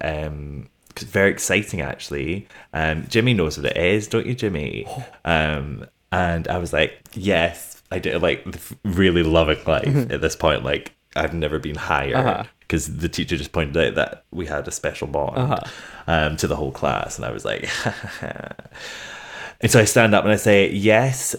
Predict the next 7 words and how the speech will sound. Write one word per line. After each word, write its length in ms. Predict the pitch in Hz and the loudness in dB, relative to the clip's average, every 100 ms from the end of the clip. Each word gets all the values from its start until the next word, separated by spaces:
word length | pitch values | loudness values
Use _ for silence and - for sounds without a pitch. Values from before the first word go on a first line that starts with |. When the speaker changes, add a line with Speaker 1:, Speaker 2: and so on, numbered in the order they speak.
| - | 0
Speaker 1:
Miss 340 | 107 113 110 | 4 4 4
Turner 440 | - 123 117 120 - | 2 2 4 4 4
is 220 | - 104 | 2 0
pregnant." 840 | - - - 101 87 82 67 69 - | -2 -10 2 4 4 2 -2 -2 -8
Speaker 2:
<laughs> 40 | - - 349 494 880 - | -4 4 6 8 8 8
Oh, 100 | 381 | 10
no. 460 | 349 330 359 359 359 | 8 8 10 10 8